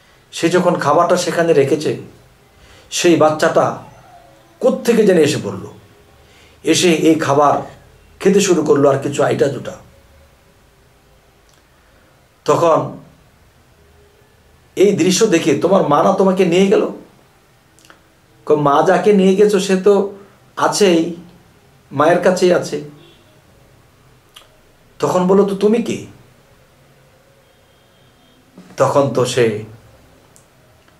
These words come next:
রাসূল রূপে দাঁড়িয়ে গেলেন। তার শরীর থেকে কিরণ বের হচ্ছে আলোকিত হয়ে।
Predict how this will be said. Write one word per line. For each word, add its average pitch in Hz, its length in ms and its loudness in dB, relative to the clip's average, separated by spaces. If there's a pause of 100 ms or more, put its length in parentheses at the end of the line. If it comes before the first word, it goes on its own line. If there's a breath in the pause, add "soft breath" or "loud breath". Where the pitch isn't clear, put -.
(160)
রাসূল 127 380 0
রূপে 113 460 -2 (1800)
দাঁড়িয়ে 123 340 0
গেলেন। 107 280 -6 (2000)
তার 123 240 2
শরীর 139 400 -2
থেকে 127 240 -6 (120)
কিরণ 156 320 4
বের 131 260 0
হচ্ছে 123 280 -4
আলোকিত 139 460 0
হয়ে। 107 280 -10